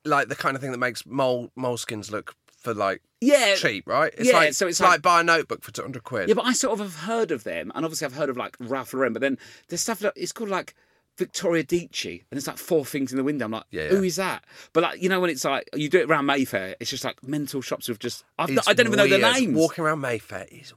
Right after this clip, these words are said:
Speaker 1: weird.
Speaker 2: Yeah, because I get Rolex, Cartier, Tiff-, th-, these expensive brand names, but round there, there's stuff I've never heard, and it's mental. Like, who's that for?
Speaker 1: Yeah.
Speaker 2: Um, anyway,
Speaker 1: Oligarchs.
Speaker 2: so we went to Ralph Lauren, and it was a,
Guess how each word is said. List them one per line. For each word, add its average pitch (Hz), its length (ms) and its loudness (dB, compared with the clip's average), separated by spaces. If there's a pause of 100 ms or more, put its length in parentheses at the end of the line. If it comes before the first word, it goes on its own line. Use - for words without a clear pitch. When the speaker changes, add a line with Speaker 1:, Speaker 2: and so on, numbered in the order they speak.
Speaker 1:
weird. - 400 -16
Speaker 2:
Yeah, 240 140 -8
because 247 220 -2
I 262 100 -4
get - 340 0
Rolex, 165 540 4
Cartier, 156 640 0
Tiff-, - 220 -6
th-, 175 260 2
these 165 220 -2
expensive 160 500 -6
brand 160 340 2
names, 104 460 -10 (320)
but 214 240 -2
round 277 280 0
there, 285 120 2
there's 202 140 -2
stuff - 220 -8
I've 247 100 -8
never 220 180 -2
heard, 247 80 -4 (260)
and 247 280 -2
it's - 180 -8
mental. 302 400 2
Like, 202 140 -4
who's 285 240 2
that 285 160 -4
for? 392 380 -2 (840)
Speaker 1:
Yeah. 107 100 -18 (320)
Speaker 2:
Um, 147 280 0
anyway, 156 300 6
Speaker 1:
Oligarchs. - 440 -8
Speaker 2:
so 147 240 2 (100)
we 160 140 2
went 175 300 2
to 160 400 2 (520)
Ralph 135 300 -2
Lauren, 104 240 2
and 107 100 -4
it 107 40 -2
was 101 100 -6
a, 107 100 -4